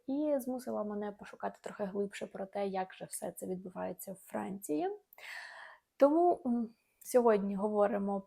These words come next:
про книжковий ринок у Франції, про ціни на книги у Франції, а також, щоб додати трохи інтриги цьому відео, в кінці розпакуємо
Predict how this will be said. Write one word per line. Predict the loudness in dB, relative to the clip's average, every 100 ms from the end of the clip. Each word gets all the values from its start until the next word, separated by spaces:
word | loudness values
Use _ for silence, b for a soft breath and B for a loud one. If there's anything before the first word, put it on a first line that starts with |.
| -6
про | -2 2 2 2 0 -2 -8 _ _ _ _ B B B
книжковий | -4 -4 0 -2 0
ринок | 0 0 -4 -10
у |
Франції, | -6 -2 0 -2 -2 -2
про | -2 -2 -2 -2
ціни | -6 -2 0 0
на | -4 -6
книги | -6 -6 -4 -4
у | -4
Франції, | 0 -2 -2 -4 -4 0 0 4
а |
також, | 6 6 4
щоб | 0 -2
додати | 2 4 4 0
трохи | -4 -4 -6
інтриги | -4 2 4 4
цьому | 0 -4 -4
відео, | -2 2 0
в | 0
кінці | -6 -6 0 2
розпакуємо | 2 -2 -10 -8 2 4 4 2 0 -2 -4